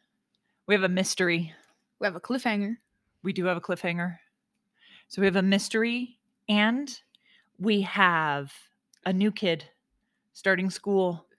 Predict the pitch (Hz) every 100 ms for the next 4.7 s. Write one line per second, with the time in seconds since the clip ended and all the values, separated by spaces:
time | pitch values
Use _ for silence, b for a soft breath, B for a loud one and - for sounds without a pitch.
0 | _ _ 214 208 214 214 202 190 175 -
1 | - _ _ _ b b b b b b
2 | _ 170 214 208 202 - 175 165 139 143
3 | _ _ _ _ - - - 587 640 587
4 | 571 571 571 571 571 554 622